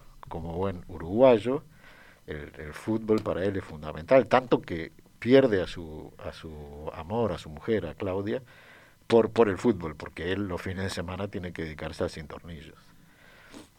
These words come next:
Y, y, y bueno, este, dice, Saúl treinta, veinte treinta y dos, es Saúl capítulo veinte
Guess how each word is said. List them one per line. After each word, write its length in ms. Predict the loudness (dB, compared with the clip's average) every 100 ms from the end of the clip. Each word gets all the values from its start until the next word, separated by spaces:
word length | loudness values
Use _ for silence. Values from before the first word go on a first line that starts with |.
| _ -20 -6
Y, 840 | -4 -2 -2 -2 -4 -6 -6 -8 -12 _ _ -10
y, 180 | -8 -8 -10 -16 -20 -8
y 100 | 0
bueno, 360 | 2 2 -2 -10 -12
este, 360 | -12 -8 -8
dice, 280 | -6 -8 -8
Saúl 400 | -2 4 6 6
treinta, 380 | 4 -2 -2 -4 -4 -16 -16 -2
veinte 440 | -2 -2 -4 -6
treinta 400 | -6 -12 -10 -10
y 40 |
dos, 240 | -10 -10 -10
es 240 | -10 -12 -20 _ _ -20 -10
Saúl 440 | 4 8 10 10
capítulo 540 | 4 -6 -4 2 6
veinte 560 | 8 6 2 -2 -2